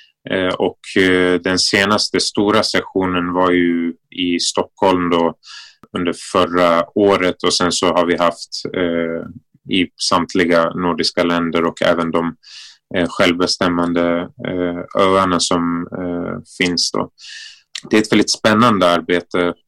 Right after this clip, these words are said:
eh, måste jag säga. Även om det ibland känns som att ingenting av det vi tar fram, eh, leder till något resultat, så, eh, finns det ändå delar utav det som, eh, är väldigt, eh, givande. Och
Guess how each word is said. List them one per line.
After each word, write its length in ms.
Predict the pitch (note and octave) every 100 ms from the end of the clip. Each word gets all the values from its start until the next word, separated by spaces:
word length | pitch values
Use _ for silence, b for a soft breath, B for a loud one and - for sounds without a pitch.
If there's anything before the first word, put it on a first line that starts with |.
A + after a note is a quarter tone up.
| - F#2+
eh, 200 | F2 E2+
måste 340 | E2+ E2+ F2+
jag 100 | F2
säga. 340 | - F2+ F2+ F2+ _ - F#2 F#2
Även 140 | F#2+
om 100 | F#2
det 80 | F#2
ibland 400 | F2 G2+ F#2 E2
känns 300 | F#2 E2+ -
som 140 | E2+
att 140 | E2+ - - - - - - _ -
ingenting 420 | F#2 F2 F2 F2
av 140 | E2+
det 100 | F2
vi 120 | E2+
tar 160 | F2 G2
fram, 480 | - G2 F2+ E2+ E2+
eh, 340 | - F2 F2
leder 240 | F2+ F2+ F2
till 160 | F#2
något 160 | F2 E2+
resultat, 440 | - F#2+ A#2 A2 -
så, 280 | - F2 - B B B B _ F#2+
eh, 80 | F2+
finns 240 | A2 G2 -
det 80 |
ändå 160 | F2+ F2
delar 360 | F2 F2+ F#2 E2+
utav 380 | - F#2+ F2
det 120 | E2 E2+
som, 420 | - F2+ F2 E2+ - -
eh, 300 | E2+ - F#2
är 140 | F2
väldigt, 480 | E2+ E2+ E2+ - - -
eh, 180 | F#2+ F2
givande. 640 | F2 F2+ F#2+ G2 G2+ F#2
Och 160 | F2